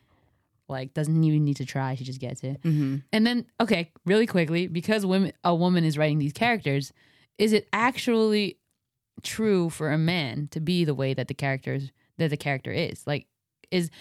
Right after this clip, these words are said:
Speaker 1: that's almost as if it's a fantasy in, in of itself.
Speaker 2: Yes.
Speaker 1: You know
Speaker 2: So
Speaker 1: what
Speaker 2: I
Speaker 1: I
Speaker 2: was gonna
Speaker 1: mean?
Speaker 2: say that there is, like,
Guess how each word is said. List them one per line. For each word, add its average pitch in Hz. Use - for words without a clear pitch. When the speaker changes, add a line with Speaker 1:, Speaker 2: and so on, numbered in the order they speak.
Speaker 1:
that's 233
almost 180
as 156
if 151
it's 156
a 156
fantasy 156
in, 156
in 170
of 160
itself. 170
Speaker 2:
Yes. -
Speaker 1:
You 185
know 196
Speaker 2:
So -
Speaker 1:
what 202
Speaker 2:
I 202
Speaker 1:
I -
Speaker 2:
was 190
gonna 202
Speaker 1:
mean? 196
Speaker 2:
say 202
that 147
there 156
is, 160
like, 143